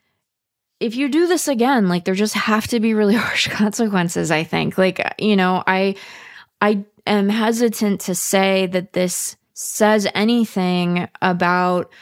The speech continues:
treatment or rehabilitation. I think that we probably are better served to deal with each of these incidents in isolation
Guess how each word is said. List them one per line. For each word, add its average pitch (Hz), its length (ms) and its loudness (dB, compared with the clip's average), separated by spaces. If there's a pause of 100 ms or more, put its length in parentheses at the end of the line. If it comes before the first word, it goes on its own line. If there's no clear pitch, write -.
(360)
treatment 202 720 -2
or 185 140 -2
rehabilitation. 180 1200 0
I - 140 2
think 180 320 0
that 175 400 0 (720)
we 190 320 -4
probably 196 640 0
are 175 100 2
better 175 320 0
served 175 440 -4
to 170 580 0 (100)
deal 185 320 4
with 185 220 0
each 190 240 -2
of 180 160 2
these 175 300 0
incidents 175 720 0
in 175 220 2
isolation 180 960 0